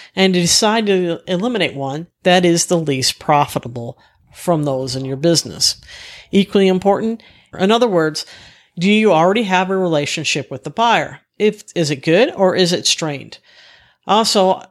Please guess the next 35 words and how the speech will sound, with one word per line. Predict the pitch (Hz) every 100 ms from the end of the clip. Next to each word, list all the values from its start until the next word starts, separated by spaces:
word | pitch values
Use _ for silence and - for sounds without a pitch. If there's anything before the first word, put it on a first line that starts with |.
| -
as | 202 208
you're | 202
working | 180 202 196
with | 175
the |
government's | 156 165 160 143 -
agency, | 175 160 135 151 139 -
you'll | 214
find | 220 208 202
that | 180
some | - 254 277
agencies | 208 233 208 220 208 214 202
are | 185
just | 196 202 - -
e-, | 180 202
easier | 214 220 240 151 139 151 -
to | 208
work | 214 226 -
with | 160
than | 185 185
others. | 247 - - - - - - - _
You | 190
may | 196 190 220
decide | 220 - 170 185
that | 175 170
it's | 170
not | 180 170 -
worth | 170 185
the | 208
hassle | 170 151 - 175
to | 170
deal | 151 139 139
with | 147
specific | 139 - 147 - - 127
customers. | - 233 214 - 107 - -